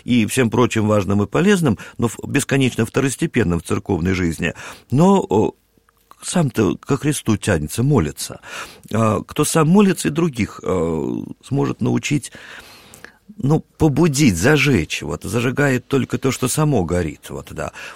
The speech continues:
Он доведёт ещё до какой-то высоты. А вот дальше, чтобы лезть, вот туда, куда Григорий Палама,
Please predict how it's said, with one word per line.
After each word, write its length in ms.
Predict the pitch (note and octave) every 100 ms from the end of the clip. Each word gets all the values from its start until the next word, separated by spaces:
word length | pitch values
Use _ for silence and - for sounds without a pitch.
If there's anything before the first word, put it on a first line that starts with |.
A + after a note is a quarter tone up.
| -
Он 200 | G3+ F#3
доведёт 500 | G#3 G#3 F3 A#2 -
ещё 200 | - E2+
до 120 | E2+
какой-то 460 | G#2 - E2+ E2 D#2
высоты. 480 | D#2 F#2 E2 - - _ _ _ _ _ _ _ _ _ -
А 60 |
вот 200 | F#2+ F#2+ G2
дальше, 340 | D#3 D#3 G#2+
чтобы 380 | - F#2 F2 G2+
лезть, 420 | F#2+ D2+ - - - - -
вот 180 | - -
туда, 260 | G#2+ G#2+
куда 220 | - G#2 F#2+
Григорий 440 | F#2+ F#2 G2 F2+
Палама, 560 | - F#2 F#2+ E2+ D2+